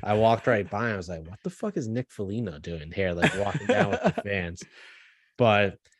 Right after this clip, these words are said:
Speaker 1: great guy and all, but I just, I don't think he has any more. He, you know, he put out that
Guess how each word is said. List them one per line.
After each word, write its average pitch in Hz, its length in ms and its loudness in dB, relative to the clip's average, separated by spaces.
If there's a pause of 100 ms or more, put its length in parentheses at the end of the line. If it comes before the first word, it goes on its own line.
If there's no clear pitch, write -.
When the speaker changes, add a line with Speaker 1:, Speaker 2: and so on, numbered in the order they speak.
(920)
Speaker 1:
great 151 300 6
guy 120 280 4
and 117 160 0
all, 113 200 0
but 104 140 -4
I 104 120 0
just, 98 240 -8
I 113 140 2
don't 113 220 -2
think 104 200 -2
he 104 160 -4
has 98 260 -2
any 98 180 -6
more. 98 160 -4
He, 98 120 -6
you 104 120 -2
know, 101 120 -2
he 104 140 0
put 113 240 -2
out 110 220 2
that 95 340 0